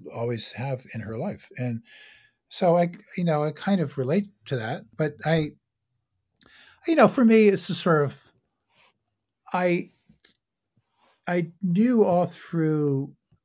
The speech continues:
our, the band's, uh, existence that there was always this, um, you know, this notion of, of, of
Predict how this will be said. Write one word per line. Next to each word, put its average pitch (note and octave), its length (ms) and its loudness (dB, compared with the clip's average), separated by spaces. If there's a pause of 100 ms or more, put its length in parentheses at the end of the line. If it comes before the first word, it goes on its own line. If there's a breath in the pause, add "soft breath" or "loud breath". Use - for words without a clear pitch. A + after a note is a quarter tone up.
(100)
our, C3+ 520 -4
the C#3 200 -8
band's, C#3+ 600 -4 (120)
uh, C3 360 -6 (1300)
existence C3+ 800 -2
that B2+ 200 -4
there B2+ 120 -4
was B2 200 -4
always B2 280 -2
this, A#2 260 -6
um, G2+ 360 -12 (1000 loud breath)
you E3 280 -8
know, A2+ 80 -6
this B2 260 -6
notion B2 500 -2
of, G#2 160 -10 (100)
of, G2 280 -12 (500)
of A2+ 240 -12